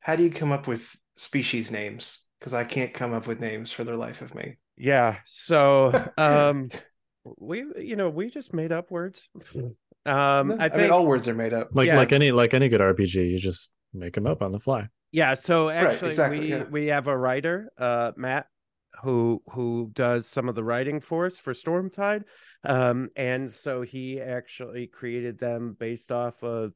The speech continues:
Speaker 2: things he was connecting them to in our actual real world. And so
Speaker 1: <laughs> I'm notoriously bad in any R P G I ever play. If, if I need to name something random, even if it's myself, like, looking around, be like, uh, Fan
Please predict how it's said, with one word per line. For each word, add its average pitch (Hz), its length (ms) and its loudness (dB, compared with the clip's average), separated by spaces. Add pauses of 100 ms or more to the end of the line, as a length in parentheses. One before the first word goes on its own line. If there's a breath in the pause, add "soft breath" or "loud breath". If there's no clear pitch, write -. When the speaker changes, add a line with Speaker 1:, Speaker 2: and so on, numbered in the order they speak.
Speaker 2:
things 117 300 -4
he 117 100 -6
was 107 140 -10
connecting 110 560 -4
them 113 180 -2
to 113 380 -2
in 107 180 -2
our 107 340 -4
actual 107 520 -6
real 110 240 -2
world. 170 360 -6 (460 soft breath)
And 107 340 2
so 104 460 -2 (880)
Speaker 1:
<laughs> - 180 -12
I'm 135 220 2
notoriously 139 520 0
bad 117 300 -2
in 117 160 -6
any 113 220 -6
R 113 120 -4
P 127 140 -6
G 120 140 -4
I 117 40 -2
ever 113 220 -4
play. 113 300 -4
If, 113 160 -10 (120)
if 123 160 -6
I 120 80 -2
need 120 180 -4
to 127 60 -4
name 113 240 -4
something 120 320 -6
random, 117 480 -4
even 127 300 -2
if 117 120 -6
it's 117 160 -10
myself, 117 560 -6 (420 soft breath)
like, 120 200 -4
looking 120 240 -4
around, 110 300 -6
be 113 80 -12
like, 117 240 -16 (640)
uh, 107 280 -8
Fan 147 1120 2